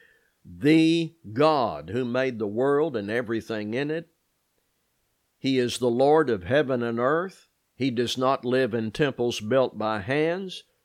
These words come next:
nor is he served by human hands as though he needed anything,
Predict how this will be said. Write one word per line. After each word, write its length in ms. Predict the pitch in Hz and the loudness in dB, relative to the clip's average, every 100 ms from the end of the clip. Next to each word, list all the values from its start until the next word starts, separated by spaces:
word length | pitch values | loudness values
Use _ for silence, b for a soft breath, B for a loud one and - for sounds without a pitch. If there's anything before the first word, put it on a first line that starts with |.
| _ _ _ | _ _ _
nor 320 | - 135 156 139 | 0 6 6 6
is 200 | 135 - | 2 0
he 120 | 117 | 0
served 480 | - 143 143 135 113 | 0 2 2 2 0
by 180 | 113 | 0
human 420 | 110 143 139 123 113 | 0 0 0 0 -2
hands 420 | 127 143 175 131 | -2 -2 -4 -2
as 180 | 127 - | -2 2
though 220 | 135 131 | 2 2
he 140 | 127 | 0
needed 440 | 123 135 147 123 113 | 0 2 2 2 0
anything, 640 | 113 110 104 139 147 165 | -2 -4 -4 -4 -2 -4